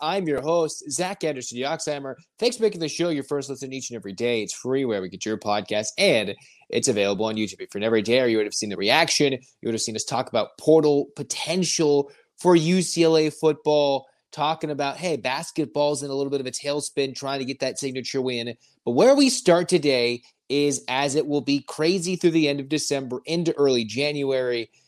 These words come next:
is where it's early commits, decommits, and portal gets as we see how the rosters turn over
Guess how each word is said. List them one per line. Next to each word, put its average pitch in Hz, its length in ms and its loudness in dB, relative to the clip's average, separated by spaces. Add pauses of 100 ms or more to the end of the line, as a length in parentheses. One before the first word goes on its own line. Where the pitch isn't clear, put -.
(100)
is 135 280 6
where 113 200 0
it's 101 140 -6 (100)
early 208 280 8
commits, 170 420 2
decommits, 156 680 0
and 147 220 0
portal 151 480 6
gets 123 480 -2
as 101 160 -8
we 110 160 -4
see 127 340 0
how 113 200 -4
the 107 100 -6
rosters 120 640 -2
turn 135 220 -2
over 117 360 0